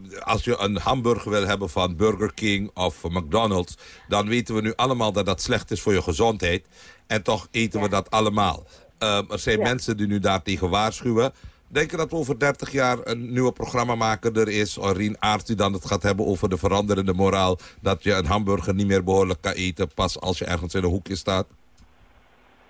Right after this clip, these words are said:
Speaker 2: Of dat over dertig jaar zo is?
Speaker 1: Ja.
Speaker 2: Nou, ik denk dat het nu wel een beetje is. Je moet je eigenlijk nu al, eh, een beetje verantwoorden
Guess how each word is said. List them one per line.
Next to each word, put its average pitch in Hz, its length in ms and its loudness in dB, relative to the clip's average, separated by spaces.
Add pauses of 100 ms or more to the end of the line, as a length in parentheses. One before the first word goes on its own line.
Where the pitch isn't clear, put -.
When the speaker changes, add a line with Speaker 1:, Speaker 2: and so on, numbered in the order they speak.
(880)
Speaker 2:
Of 202 60 2
dat 214 160 4
over 208 220 2
dertig 247 280 0
jaar 269 240 2
zo 269 100 -4
is? 277 200 -4 (180)
Speaker 1:
Ja. 101 300 2 (1160)
Speaker 2:
Nou, 156 240 2
ik 170 80 -2
denk 160 160 2
dat 156 100 2
het 156 100 -4
nu 170 80 4
wel 202 160 2
een 214 80 -2
beetje 202 360 2
is. 180 100 -6
Je 202 100 -2
moet 220 200 2
je 185 100 4
eigenlijk 208 420 2
nu 226 220 2
al, 214 480 2
eh, 196 180 -6
een 190 100 -4
beetje 196 280 -4
verantwoorden 208 920 0